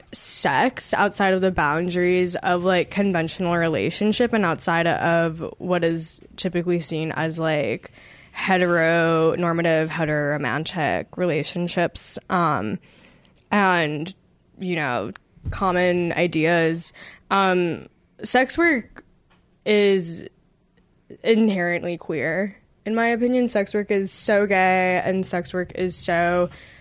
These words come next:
driven by gayness and, like, directly opposes, uh, heteroromanticism and heterosexuality, um, and how we view traditional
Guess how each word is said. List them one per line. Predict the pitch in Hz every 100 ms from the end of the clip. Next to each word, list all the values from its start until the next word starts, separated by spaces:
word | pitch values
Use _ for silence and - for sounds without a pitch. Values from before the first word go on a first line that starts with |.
| -
driven | - 202 185 190 185 175
by | 175 160 165 165 165 160 165 - - - - _ _ _ _ _ _ - 170 175 _ _ _ _ _ -
gayness | 202 190 151 185 285 285 -
and, | 233 208 208
like, | 196 185 180 - - -
directly | 202 196 - 190
opposes, | - 160 160 175 180 175 175 170
uh, | - 175 160 92 - -
heteroromanticism | 175 180 175 175 170 165 156 180 170 156 185 - 175 175 165 160 165
and | 170 165 165
heterosexuality, | - 180 170 165 160 170 - 165 - 165 165 170 175 170 170 180 - - - -
um, | 180 170 139 147 -
and | 185 180 175 170 170 - - _ _
how | - 196
we | 196 190 185
view | 165 180 175
traditional | 175 175 156 - 170 170 113 -